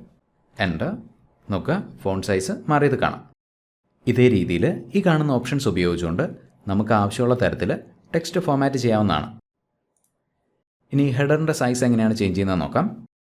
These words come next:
അതിനുവേണ്ടി ഹെഡർ ടൈപ്പ്. നോക്കുക, ഇവിടെ നാല് ഓപ്ഷൻസ് കാണാം. ഇപ്പോൾ ആക്റ്റീവ് ആയിട്ടുള്ളത് ബാനർ എന്ന ഓപ്ഷനാണ്. ടൈറ്റിൽ only സെലക്ട് ചെയ്ത് കഴിഞ്ഞാൽ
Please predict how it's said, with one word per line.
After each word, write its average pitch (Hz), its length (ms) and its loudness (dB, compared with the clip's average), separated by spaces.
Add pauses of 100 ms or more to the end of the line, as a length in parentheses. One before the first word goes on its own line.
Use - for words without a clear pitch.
(260)
അതിനുവേണ്ടി 90 400 0 (280)
ഹെഡർ 98 320 2
ടൈപ്പ്. 117 260 0 (1120)
നോക്കുക, 92 240 -2 (280)
ഇവിടെ 151 260 2
നാല് 165 240 4
ഓപ്ഷൻസ് 135 400 -2
കാണാം. 76 200 -2 (880)
ഇപ്പോൾ - 240 0
ആക്റ്റീവ് 131 240 0
ആയിട്ടുള്ളത് 123 340 4 (180)
ബാനർ 123 300 2 (140)
എന്ന 104 160 2
ഓപ്ഷനാണ്. 82 360 -2 (760)
ടൈറ്റിൽ 123 280 2 (100)
only 110 180 2
സെലക്ട് 95 240 0
ചെയ്ത് 90 160 4
കഴിഞ്ഞാൽ 82 260 0